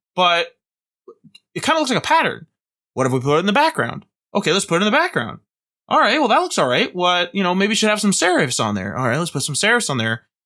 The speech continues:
Serifs look a bit formal. Well, what if we put serifs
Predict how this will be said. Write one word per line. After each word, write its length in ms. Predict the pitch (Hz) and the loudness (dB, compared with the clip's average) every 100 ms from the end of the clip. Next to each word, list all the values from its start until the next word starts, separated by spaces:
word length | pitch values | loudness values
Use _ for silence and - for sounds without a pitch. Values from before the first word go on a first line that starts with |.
| _ | _
Serifs 360 | - 240 381 220 | -2 0 0 0
look 100 | 190 | 0
a 60 | |
bit 160 | 170 - | -2 -2
formal. 500 | 294 339 160 107 - _ _ _ - | 0 2 2 -2 -10 _ _ _ -4
Well, 600 | 139 165 165 165 160 151 _ _ | 0 2 2 2 0 -6 _ _
what 80 | - | -4
if 80 | 185 | -2
we 60 | 190 | -2
put 180 | 185 | -2
serifs 720 | - - 180 185 170 160 - | -2 -2 0 2 0 -2 -6